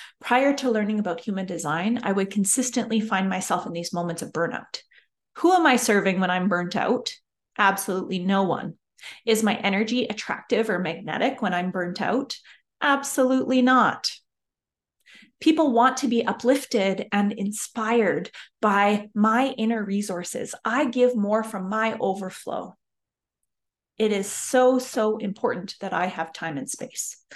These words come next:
Now, I'm just talking about me. I also shared examples from our Next Level Success thirty-day intensive clients, as well as our Let Your Body Lead facilitator training clients. Our team takes an integration week, one week out of every month.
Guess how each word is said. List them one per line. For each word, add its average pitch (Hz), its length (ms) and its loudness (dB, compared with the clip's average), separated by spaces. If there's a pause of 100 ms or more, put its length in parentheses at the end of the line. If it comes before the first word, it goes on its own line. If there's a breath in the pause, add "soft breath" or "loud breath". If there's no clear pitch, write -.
(340 loud breath)
Now, - 280 2 (260 loud breath)
I'm 311 160 4
just 320 160 2
talking 214 280 4
about 170 240 4
me. 214 280 2 (260 loud breath)
I 226 120 6
also 247 200 4
shared 220 220 2
examples 190 460 0
from 190 200 -2
our 175 100 -2
Next 175 220 -4
Level 175 160 -2
Success - 600 -2 (180)
thirty-day 196 380 2
intensive 214 500 -2
clients, 220 460 -2 (120)
as 208 180 -2
well 202 200 4
as 190 100 -2
our 180 100 -2
Let 180 180 -2
Your 175 80 -8
Body 170 280 -4
Lead 170 200 -4
facilitator 185 640 -4
training 180 320 -8
clients. - 460 -6 (680 loud breath)
Our 285 220 4
team 254 640 2 (560)
takes 220 440 2 (100)
an 202 140 4
integration 175 640 0
week, - 320 -10
one 180 160 0
week 180 160 -8
out 165 140 0
of 165 80 -4
every 160 240 -2
month. - 280 -8